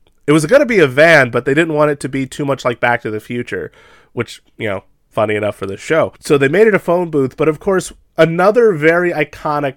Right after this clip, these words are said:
time travel, uh, time machine, essentially, in pop culture is, of course, the tardis, which is also a booth of some sort. It's a police box, but it's still a phone booth, basically. And so, um,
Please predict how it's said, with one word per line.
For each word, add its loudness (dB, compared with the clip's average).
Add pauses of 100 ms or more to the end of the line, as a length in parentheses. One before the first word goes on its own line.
time -6
travel, -2 (640)
uh, 0 (100)
time -4
machine, -6
essentially, -8 (120)
in -6
pop -6
culture -4
is, -6
of -8
course, -6
the -14
tardis, -6
which -12
is -14
also -8 (640)
a -4 (160)
booth -2
of -6
some -10
sort. -6
It's -4
a -8
police -10
box, -8
but -8
it's -8
still -6
a -8
phone -8
booth, -10
basically. -14 (1120)
And 0
so, -2
um, -8